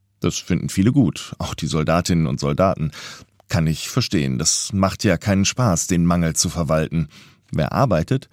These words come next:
will auch, dass das Arbeitsmaterial gut funktioniert. Dabei wollen die meisten ihre Kampfjets und Panzer gar nicht zum Einsatz bringen,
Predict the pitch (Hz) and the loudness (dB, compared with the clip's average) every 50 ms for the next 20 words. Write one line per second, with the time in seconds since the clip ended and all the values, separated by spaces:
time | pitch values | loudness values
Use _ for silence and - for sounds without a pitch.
0 | - - _ - - 87 80 67 78 101 120 143 143 - - - - - - - | -20 -18 _ -2 0 2 2 2 2 2 0 0 -4 -8 -8 -8 -8 -6 -4 -4
1 | - 131 - - - 107 92 76 82 78 - - 82 78 76 - 76 71 67 69 | -4 -4 -4 -2 0 0 2 2 0 0 0 0 -2 -2 -2 -2 -4 -2 -2 -2
2 | 69 65 71 69 - - 67 62 - - - 65 62 53 50 - - - - _ | -2 -4 -4 -6 -6 -6 -8 -6 -6 -4 -4 -4 -4 -6 -8 -10 -14 -20 -20 _
3 | _ _ _ _ _ _ _ _ _ _ _ _ _ _ _ _ - 73 73 76 | _ _ _ _ _ _ _ _ _ _ _ _ _ _ _ _ -4 -2 0 2
4 | 85 85 85 76 - - - - - - - 80 110 147 139 101 82 80 87 101 | 2 2 2 0 -2 -8 -16 -16 -12 -4 0 2 4 6 6 6 6 4 4 4
5 | - - - 95 82 69 73 71 76 71 67 64 - - - 90 85 82 - - | 2 2 2 2 2 2 0 0 0 0 -2 -2 -6 -6 -2 -2 -2 -2 -2 -6
6 | - - 87 80 73 - - - - - - - 58 - - - - - 87 87 | -2 0 0 0 0 -2 -4 -2 -2 -4 -4 -6 -8 -8 -10 -10 -6 -4 -2 0
7 | 87 - 85 78 - 76 76 78 73 - - 82 76 58 113 135 139 - 73 - | 0 0 0 0 0 0 0 0 -2 -2 -2 -2 -2 0 2 0 2 0 0 -4
8 | - - - 78 78 78 73 | -4 -4 -2 0 0 0 0